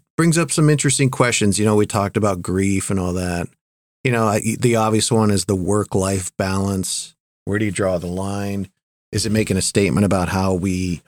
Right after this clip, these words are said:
all work too much and are too available? You know, it's, I could see maybe the benefit of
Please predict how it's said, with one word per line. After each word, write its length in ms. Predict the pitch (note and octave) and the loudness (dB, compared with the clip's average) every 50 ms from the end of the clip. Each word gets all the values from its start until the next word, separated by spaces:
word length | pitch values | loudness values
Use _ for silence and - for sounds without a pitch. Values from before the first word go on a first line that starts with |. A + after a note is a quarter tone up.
| _ _ - | _ _ -6
all 300 | G2 G2 G2+ G#2+ G#2 G#2 | -2 0 0 2 0 0
work 340 | G2 G#2 G#2 G#2 G2+ - - | 0 -2 -2 -2 -4 -6 -10
too 180 | - - B2+ A#2+ | -8 -4 -2 0
much 400 | A2 G#2+ A2 A2+ A#2 G2 - - | 2 2 2 2 2 0 0 0
and 80 | G#2 G2 | 0 2
are 80 | F#2+ | 0
too 280 | F2+ - - B2+ A#2 G#2+ | 0 0 0 2 2 2
available? 680 | F#2+ F2+ G2+ G#2+ A2 A2+ A2 G2+ A2+ A2 A2 A2 A2 - _ _ _ _ _ _ _ _ _ _ - | 2 2 2 2 2 2 2 2 2 2 2 2 0 -2 _ _ _ _ _ _ _ _ _ _ -4
You 80 | G#2+ G#2 | -2 0
know, 180 | G#2 G#2 G2+ | 0 2 0
it's, 200 | G2+ A2 - - - _ _ _ - - | 0 0 -2 -6 -10 _ _ _ -4 -4
I 100 | D#3+ D#3+ | -2 2
could 140 | D#3+ D#3 | 2 2
see 160 | - - F#3 F3 | 2 4 4 6
maybe 260 | F3 F3 F3+ F3 F3+ | 6 6 6 4 4
the 100 | E3+ E3+ | 4 4
benefit 420 | D#3+ F3+ F#3+ F#3+ F3 - C#3 B2+ | 4 4 4 4 4 4 2 2
of 200 | A2+ F2 - - | 2 0 -2 -4